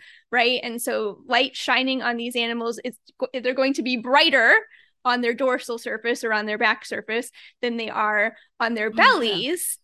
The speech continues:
Speaker 1: typically from just, if just light were shining down. So what this counter shading does, I guess, is sort of trick the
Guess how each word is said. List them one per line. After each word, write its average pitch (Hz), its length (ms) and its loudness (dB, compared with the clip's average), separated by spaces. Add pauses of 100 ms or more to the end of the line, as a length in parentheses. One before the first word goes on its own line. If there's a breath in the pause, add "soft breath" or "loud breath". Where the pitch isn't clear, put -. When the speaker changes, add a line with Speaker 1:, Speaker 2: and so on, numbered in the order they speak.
(160)
Speaker 1:
typically 247 680 -2
from 233 380 -2
just, 226 220 -4 (120)
if 220 180 -2
just 226 180 -12
light 226 220 0
were 226 120 -4
shining 220 340 -6
down. - 220 -2
So 269 160 -2
what 247 200 -2
this - 240 -6
counter 392 400 0
shading 320 540 0
does, 247 680 2 (360 loud breath)
I 254 100 0
guess, 277 300 2
is 277 180 -4
sort 277 140 -2
of 254 100 0 (180)
trick - 500 -2
the 294 120 2